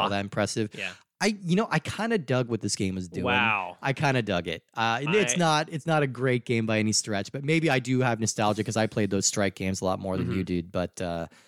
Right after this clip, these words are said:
Speaker 1: I don't know. I, I, I was, it, I was pleasantly surprised by this one
Speaker 2: I
Speaker 1: too.
Speaker 2: think I came along a little more onto its controls and wavelength as we went, but I had a real,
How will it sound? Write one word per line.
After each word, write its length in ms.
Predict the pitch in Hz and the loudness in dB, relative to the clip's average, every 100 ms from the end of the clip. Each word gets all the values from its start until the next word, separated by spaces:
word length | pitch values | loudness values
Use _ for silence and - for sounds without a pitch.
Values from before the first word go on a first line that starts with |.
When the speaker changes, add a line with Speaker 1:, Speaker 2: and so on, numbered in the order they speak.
| _ _ _ | _ _ _
Speaker 1:
I 120 | 185 262 | 0 2
don't 100 | 220 | 2
know. 140 | 107 | 4
I, 260 | 117 139 147 | 4 2 0
I, 180 | 135 147 156 | 0 0 -2
I 140 | 160 196 | 0 2
was, 320 | 196 - - | 2 0 -4
it, 160 | 104 - - _ - - | -8 -10 -20 _ -20 -4
I 100 | 175 | 0
was 140 | 196 - | 2 0
pleasantly 420 | - 151 127 107 | 0 0 0 -4
surprised 380 | - 101 95 - | -4 -2 0 0
by 80 | |
this 180 | 95 92 | -4 -4
one 140 | 92 85 | -8 -2
Speaker 2:
I 120 | 170 | 0
Speaker 1:
too. 80 | - | 0
Speaker 2:
think 320 | - 370 370 | 0 2 4
I 100 | 226 | 2
came 300 | 214 220 190 | 0 2 2
along 420 | 175 143 143 147 147 | 4 4 4 4 4
a 40 | |
little 280 | 131 131 139 | 2 2 2
more 400 | 131 131 131 - | 4 4 2 0
onto 600 | 98 127 131 127 143 123 | 0 2 2 0 2 2
its 260 | 113 104 - | 2 0 -6
controls 520 | - 127 135 123 120 | -2 -2 2 2 2
and 100 | 120 | 2
wavelength 420 | 110 113 117 113 - | 2 2 2 0 0
as 200 | 113 113 | -2 -2
we 100 | 110 | -8
went, 420 | 104 113 147 147 | -4 0 0 0
but 140 | 139 | -2
I 100 | 120 | -2
had 200 | 135 180 | 0 2
a 40 | 170 | 2
real, 500 | 135 139 151 147 | 0 0 2 2